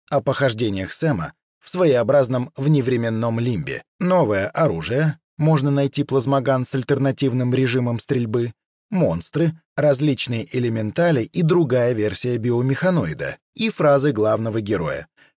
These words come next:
Всё это на трёх совершенно новых больших локациях. После этого Сириус Сэм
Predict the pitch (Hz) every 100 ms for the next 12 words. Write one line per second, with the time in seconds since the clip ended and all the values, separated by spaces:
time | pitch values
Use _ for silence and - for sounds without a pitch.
0 | - - 175 180 - 202 208 185 - -
1 | 170 139 147 180 180 - 147 117 - 143
2 | 165 165 139 104 117 127 - 139 117 -
3 | 101 85 117 - - - 69 64 - -
4 | _ _ - 156 135 113 107 - 170 170
5 | 190 202 180 - - 113 98 - - 147
6 | 170